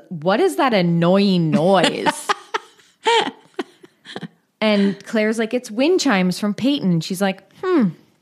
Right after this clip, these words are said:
Speaker 2: Yeah. And she's like, "Oh, how sweet." Like,
Speaker 1: Yeah.
Speaker 2: <laughs> she tries to backtrack.
Speaker 1: Marlene can't come over later for Peyton's famous chocolate
Speaker 2: Oh, sorry.
Speaker 1: souffle because she has to go sell the Fletcher house. And Claire is like, "Didn't you already sell the Fletcher house?" And she's like, "Mm, not really."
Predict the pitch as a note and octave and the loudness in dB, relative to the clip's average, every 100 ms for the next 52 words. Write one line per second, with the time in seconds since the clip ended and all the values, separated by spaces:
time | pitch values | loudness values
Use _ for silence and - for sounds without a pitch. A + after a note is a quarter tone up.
0 | _ _ _ - G3 D#3+ D#3 E3+ - F3 | _ _ _ -4 0 0 -2 -10 -10 -6
1 | F3 - G3 F#3+ _ _ - C#4+ C4+ A3+ | -6 -6 -6 -6 _ _ -4 -2 0 -2
2 | G#3+ G#3+ A#3+ - A#3+ A3+ F#3+ - F#3+ G3+ | -4 -4 -8 -8 -6 -2 -2 -4 -4 -4
3 | - C4 A#3+ - - G#3 G#3 F3+ F3+ D#3+ | 0 2 2 0 -2 0 0 0 -2 -6
4 | D3+ D3 - D3+ E3 - - F4 G#3 - | -6 -8 -10 -10 -10 -12 -10 -8 -8 -14
5 | - - - _ _ _ _ _ _ _ | -20 -20 -20 _ _ _ _ _ _ _
6 | - B3+ C#4 D4+ G4+ A4 A4 - A#3+ - | 0 2 4 2 0 -2 -4 -4 -4 -2
7 | A#3 G#3+ G3+ G#3+ G3+ F#3+ F#3 F3+ F3 - | -2 0 0 0 0 2 0 -2 -8 -2
8 | G3 - F3+ - - F3 F3 D#3+ - E3+ | -2 0 -2 -2 -4 -2 0 -2 -4 -2
9 | E3 F3+ - F3+ E3+ D#3 F3 F3 D#3 D3+ | -2 -4 -8 -6 -6 -4 -2 0 0 -2
10 | D3+ - - - G3+ F#3 - - A#3 B3 | -4 -6 -8 -4 -2 -2 -4 -2 0 0
11 | A#3 A#3 F3+ F3 E3+ - D#3+ D#3 D3+ - | -2 -4 0 0 0 0 0 0 -4 -2
12 | C#3+ - D3 D3+ C#3+ E3+ E3 D#3+ G3 G3 | -2 -2 -4 -4 -4 -6 -8 -4 -2 0
13 | G3 E3+ D#3+ D#3 - E3+ F3 A#3+ D#4 D4+ | 0 -2 -4 -4 -8 -4 0 0 2 0
14 | C4+ - - D#3 D#3+ G3 - G#3+ A3 A#3 | -2 -6 -4 -2 -2 -2 -2 -4 -4 -4
15 | A3+ A3+ A#3 G3+ F#3+ G3 G3+ G3 G#3 C4 | 0 -2 -2 -4 -4 -4 -2 -2 -4 -4
16 | B3+ A#3+ A#3+ A#3+ A#3 G#3+ G#3+ A3+ G#3 G3 | -2 -2 -2 -2 -2 -2 0 0 0 0
17 | F#3+ | -2